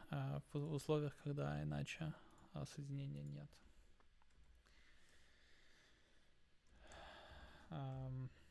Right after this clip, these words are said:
вот у меня чё-то тоже щас соединения нет. Щас попробуем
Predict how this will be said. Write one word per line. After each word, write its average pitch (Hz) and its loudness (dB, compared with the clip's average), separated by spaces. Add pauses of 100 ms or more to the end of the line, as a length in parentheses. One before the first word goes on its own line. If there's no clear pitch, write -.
(360)
вот - -6
у 131 2
меня 131 2
чё-то - -4 (260)
тоже 139 -2
щас - -4
соединения 135 2
нет. 170 4 (300)
Щас - -12 (320)
попробуем 147 2